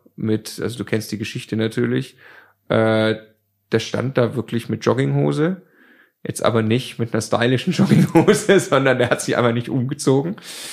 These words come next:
Die Jogginghose hing auf halb acht, also man nennt es Maurerdekolleté, ja. <laughs> Ähm, und hatte auch ganz offensichtlich jetzt keine Lust, hier allzu intensiv eine Besichtigung durchzuführen.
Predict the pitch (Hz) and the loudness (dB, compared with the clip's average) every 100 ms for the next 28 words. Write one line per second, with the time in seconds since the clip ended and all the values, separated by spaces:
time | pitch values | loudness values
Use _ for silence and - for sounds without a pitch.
0 | - - - - _ - 131 123 139 143 | -14 -16 -18 -20 _ 0 4 4 4 2
1 | 135 131 123 127 123 120 110 104 - 151 | 2 2 2 4 2 4 0 2 0 -2
2 | - - - - 120 110 110 113 110 110 | -4 -20 -16 -8 -4 -2 0 0 -2 -2
3 | 110 123 131 131 143 135 143 156 175 - | 0 2 0 0 0 -2 0 -2 -4 -8
4 | - 123 - - 135 - 123 - - - | -4 -4 -4 -4 -4 -2 -4 -6 -14 -12
5 | - 127 - 123 123 123 120 123 120 - | -12 -14 2 6 8 6 4 0 -2 -2
6 | - - 165 - _ _ _ _ _ _ | -2 -6 -8 -10 _ _ _ _ _ _
7 | _ - 120 - 110 156 113 120 - 107 | _ -2 -2 0 0 0 2 0 0 -4
8 | 127 - 113 120 104 113 - 131 127 - | -4 -6 -4 -4 -4 -8 -4 -6 -6 -14
9 | - - 113 123 113 113 - - 113 113 | -12 -8 -4 -2 -2 -4 -6 0 0 0
10 | 113 110 - 123 - 113 110 110 101 117 | -4 -6 -6 -8 -8 -8 -6 -6 -6 -6
11 | - 117 98 - - - - | -4 -6 -8 -12 -16 -16 -16